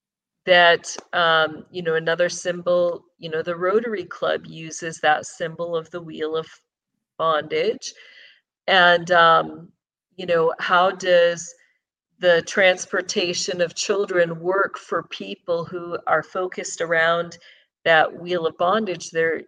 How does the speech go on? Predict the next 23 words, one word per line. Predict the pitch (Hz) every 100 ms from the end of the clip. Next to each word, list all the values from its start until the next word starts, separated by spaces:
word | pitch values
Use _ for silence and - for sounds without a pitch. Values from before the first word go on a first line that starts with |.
| _
gonna | - 170 165
be | 160
doing | 175 165 165
a | 160
lot | 160 160 160
of | 156 -
transportation | - 170 160 - 165 - 175 156 - 160
on | 156 156 156
the | 160
water, | 196 254 220 - 85 - _ _ _ 165
okay? | - 170 165 196 - - - - -
So | - 214 196 - - _ _ _ _ _ _
what | 185 185
it's | 160 -
saying | - 247 254 233 185
is | 170 -
that | 180 165 - -
these | 196 214 233
specific | - 185 - 196 - 160
groups, | - 190 294 196 180 -
the | 165
Rosicrucians, | 165 170 165 160 - 247 226 - 220 202 190 - -
the | 160 156